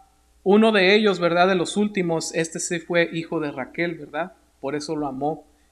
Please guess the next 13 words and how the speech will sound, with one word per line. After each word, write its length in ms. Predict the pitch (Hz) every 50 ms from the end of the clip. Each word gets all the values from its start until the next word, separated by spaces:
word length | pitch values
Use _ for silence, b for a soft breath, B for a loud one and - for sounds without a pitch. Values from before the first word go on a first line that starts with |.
| _ -
Y 120 | 139 139
este 400 | 147 143 147 147 160 151 147 143
es 180 | 147 147 - -
José, 440 | - _ 143 131 123 - - 139 143
¿verdad? 300 | 147 139 135 139 147 143
José 300 | 147 156 147 - 175 185
y 60 | 208
Benjamín 520 | 220 220 190 - 175 160 175 190 208 208
fueron 260 | 202 202 190 196 196 185
los 200 | 165 147 - 185
únicos 460 | 190 196 190 185 185 180 160 - 190
hijos 300 | 170 170 165 190 175 160
de, 300 | 160 143 135 127 123